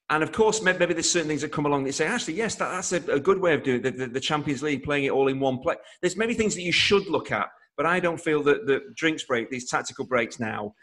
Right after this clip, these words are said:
and five substitutes are something we should keep. They only came in because of the circumstances of, of, of the players' fitness. That's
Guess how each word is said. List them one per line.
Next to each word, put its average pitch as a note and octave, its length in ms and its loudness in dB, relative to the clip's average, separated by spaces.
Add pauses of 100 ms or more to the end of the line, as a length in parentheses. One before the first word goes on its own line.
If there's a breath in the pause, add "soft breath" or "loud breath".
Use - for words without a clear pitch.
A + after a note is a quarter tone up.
(180)
and A#2+ 260 0
five C3+ 300 0
substitutes C3 340 -4
are C#3 60 0
something D3 320 0
we D3 160 4
should C#3+ 360 0
keep. A#2+ 420 2
They C3 160 4
only F3+ 280 4
came E3+ 320 0
in A2+ 200 -2
because B2 280 -12
of B2+ 80 -12
the B2 120 -6
circumstances A#2+ 800 -6
of, A2+ 120 -4 (400)
of, B2 120 -6
of A#2+ 160 -2
the A#2+ 80 -4
players' A#2+ 340 2
fitness. - 560 -6
That's C3 180 -2